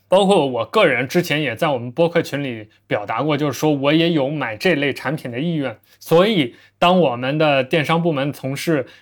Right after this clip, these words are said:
直接搞到了这个产品的代理权之后，那我觉得就相当于直接帮我解决了我的问题，也帮我解决了我工作当中的很多问题。所以在今天这个节目里，我就再从我个人的角度，纯个人的角度，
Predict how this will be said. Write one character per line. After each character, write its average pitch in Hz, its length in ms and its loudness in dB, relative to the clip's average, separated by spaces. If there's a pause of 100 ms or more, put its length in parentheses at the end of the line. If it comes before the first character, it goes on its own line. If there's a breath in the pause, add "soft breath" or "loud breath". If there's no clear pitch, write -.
直 165 220 2
接 196 160 2
搞 127 260 0
到 143 120 2
了 147 120 2
这 156 160 0
个 131 200 0
产 131 260 -6
品 147 140 -4
的 120 280 -4 (220 soft breath)
代 185 140 4
理 139 120 0
权 120 300 -4
之 175 100 0
后， 170 400 2 (200 soft breath)
那 165 100 -2
我 135 140 0
觉 131 160 0
得 143 120 2
就 139 440 0
相 170 200 0
当 160 160 0
于 165 60 2
直 156 180 -2
接 165 160 2
帮 165 220 0
我 165 80 4
解 135 220 -2
决 127 120 -2
了 165 120 4
我 135 200 -2
的 139 120 -2
问 175 160 0
题， 113 280 -12 (280 soft breath)
也 135 100 -6
帮 139 140 -2
我 190 80 0
解 131 160 -4
决 131 100 -4
了 147 80 -2
我 120 160 -2
工 156 180 -4
作 180 140 2 (160)
当 139 160 -4
中 139 100 -6
的 139 80 -6
很 127 140 -12
多 117 120 -10
问 143 180 -6
题。 107 240 -20 (180 soft breath)
所 - 180 2
以 185 140 6
在 175 140 4
今 185 160 2
天 190 160 2
这 185 120 0
个 147 160 2
节 127 140 -2
目 175 140 -2
里， 151 80 -2
我 120 160 -2
就 160 160 0
再 160 180 2
从 160 220 -4
我 131 100 0
个 196 220 2
人 135 100 -2
的 135 100 0
角 110 200 -8
度， 120 80 -4
纯 131 240 -6
个 202 120 2
人 147 80 2
的 135 120 -2
角 110 180 -8
度， 120 220 -8